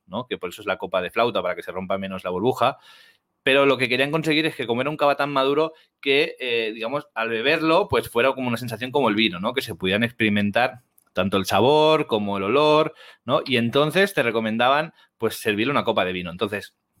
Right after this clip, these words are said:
yo creo que siempre el productor siempre va a ir al lado purista, el cliente va a ir al lado de... al lado que le dé la gana. Habrá algunos que, mira, a mí me han pedido cerveza caliente, cerveza natural,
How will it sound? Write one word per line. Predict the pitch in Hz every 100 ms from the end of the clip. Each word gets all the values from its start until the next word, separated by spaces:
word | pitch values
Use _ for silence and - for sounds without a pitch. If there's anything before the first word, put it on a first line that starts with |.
| - _ _
yo | 127 143
creo | 156 165
que | 139
siempre | - 139 147 151 151
el | 151
productor | 139 127 139 143
siempre | - 120 120
va |
a | 127
ir |
al | 101
lado | 95 110
purista, | 131 139 131 - 165 - _ _ _ _ _ _ _ _ _ _ _ _ -
el | 139 123
cliente | 127 127 180 196 135
va | 123
a |
ir | 160 143
al | 123
lado | 165 160 101 82 - _ _ _ -
de... | 131 117 120 120 120 117 117 107 - - - - - - -
al | 110 117 127
lado | 151 127
que | 110
le | 113
dé | 147
la | 135
gana. | 139 143 165 - _
Habrá | 107 120 135
algunos | 135 156 131 -
que, | 113 113 -
mira, | 127 117
a |
mí | 123
me | 147
han | 143
pedido | 127 139
cerveza | 147 110 120 139 135
caliente, | 107 107 104 87 85 _
cerveza | 98 107 127
natural, | 113 104 104 87